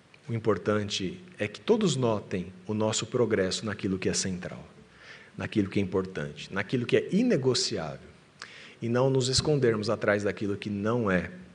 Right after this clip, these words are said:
central e pri-, pri-, e prioritário. Por fim, ele vai dizer que o cuidado daquilo que importa para conosco alcança aqueles que estão sob o nosso cuidado.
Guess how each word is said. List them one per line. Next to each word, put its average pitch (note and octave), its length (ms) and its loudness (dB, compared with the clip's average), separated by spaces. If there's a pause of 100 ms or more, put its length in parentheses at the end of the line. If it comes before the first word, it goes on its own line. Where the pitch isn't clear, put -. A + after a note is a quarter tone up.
central F2+ 600 2
e - 20 -2
pri-, - 180 -2
pri-, - 240 -4 (680)
e G#2+ 120 -2
prioritário. G2+ 800 4 (1500)
Por F3+ 120 12
fim, F#3 240 12
ele F3 100 12
vai D#3+ 120 12
dizer E3 240 8
que F3 100 8
o D#3+ 40 8
cuidado C#3+ 680 10 (1400)
daquilo C#3+ 380 10
que D3 100 6
importa C#3 560 12
para B2+ 200 8
conosco C3+ 480 6
alcança F#3 960 8 (200)
aqueles C#3+ 440 6
que D#3 80 0
estão C3+ 240 2
sob D3+ 260 4
o - 20 4
nosso C#3+ 280 4
cuidado. A2+ 440 2